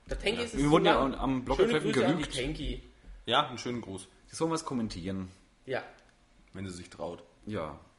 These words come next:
Speaker 3: mach mal.
Speaker 1: Und wenn sie bisher gehört hat.
Speaker 3: Komm, wir, wir sollen, ah, wir sollen wieder ein Quiz machen diesmal.
Speaker 1: Wir sollen ein Quiz
Speaker 3: Hat auch
Speaker 1: machen.
Speaker 3: Tanky
Speaker 2: Du
Speaker 3: gesagt,
Speaker 2: Scheiße.
Speaker 3: wir sollen wieder ein Quiz machen
Speaker 1: Wir
Speaker 3: zum
Speaker 1: können sie auch
Speaker 3: Schluss.
Speaker 1: so einladen.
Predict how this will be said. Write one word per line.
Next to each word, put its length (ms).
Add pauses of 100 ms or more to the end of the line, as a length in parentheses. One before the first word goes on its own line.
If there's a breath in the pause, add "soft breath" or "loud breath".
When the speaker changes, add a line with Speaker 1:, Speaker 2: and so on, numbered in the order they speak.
(140)
Speaker 3:
mach 180
mal. 120
Speaker 1:
Und 80
wenn 120
sie 120
bisher 400
gehört 400
hat. 160 (960)
Speaker 3:
Komm, 140
wir, 240
wir 80
sollen, 280
ah, 120
wir 60
sollen 220
wieder 120
ein 80
Quiz 300
machen 220
diesmal. 340 (220)
Speaker 1:
Wir 120
sollen 260
ein 60
Quiz 100
Speaker 3:
Hat 120
auch 40
Speaker 1:
machen. 100
Speaker 3:
Tanky 240
Speaker 2:
Du 40
Speaker 3:
gesagt, 180
Speaker 2:
Scheiße. 80
Speaker 3:
wir 60
sollen 240
wieder 140
ein 80
Quiz 240
machen 100
Speaker 1:
Wir 80
Speaker 3:
zum 120
Speaker 1:
können 100
sie 80
auch 40
Speaker 3:
Schluss. 100
Speaker 1:
so 160
einladen. 500